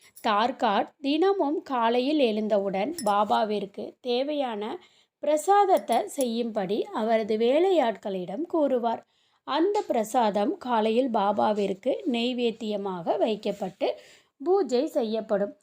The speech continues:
அலுவலகம் சென்று வந்த பின் அந்த பிரசாதத்தை தார்காட் மதிய உணவாக சாப்பிடுவார். இது இரண்டு நாட்கள் சரியாக நடந்தது.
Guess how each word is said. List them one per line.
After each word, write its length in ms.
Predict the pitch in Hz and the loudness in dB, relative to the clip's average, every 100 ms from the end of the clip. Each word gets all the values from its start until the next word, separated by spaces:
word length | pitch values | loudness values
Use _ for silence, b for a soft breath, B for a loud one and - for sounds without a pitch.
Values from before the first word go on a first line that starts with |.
| _ _ | _ _
அலுவலகம் 680 | 254 285 392 403 381 339 311 | -2 0 2 2 2 2 -2
சென்று 400 | 285 226 208 220 | -2 -4 -2 -2
வந்த 320 | 208 196 196 | -2 -2 -6
பின் 260 | 190 220 330 | -8 -8 -8
அந்த 440 | 381 240 311 381 | -6 -2 0 0
பிரசாதத்தை 920 | 381 226 196 240 226 202 196 202 220 - | 0 -4 -4 -2 0 -2 -4 -6 -6 -8
தார்காட் 580 | 247 214 220 - 240 247 - _ _ _ | -6 -4 -4 -4 -4 -4 -10 _ _ _
மதிய 440 | 254 220 381 381 339 | -8 -2 2 4 2
உணவாக 580 | 226 208 196 180 294 | -2 -4 -4 -6 -6
சாப்பிடுவார். 720 | 330 392 330 - 254 233 226 220 b b b b - | -4 -2 -2 -2 -4 -2 -2 -4 b b b b 0
இது 380 | 381 381 330 | 2 4 2
இரண்டு 420 | 226 226 302 392 370 | 0 0 0 0 -2
நாட்கள் 440 | 330 294 - 294 | -2 -4 -2 -2
சரியாக 640 | 311 311 302 269 208 185 262 | 0 -2 0 0 -2 -2 -2
நடந்தது. 680 | 320 269 262 262 254 - | -2 -4 -2 -2 -2 -4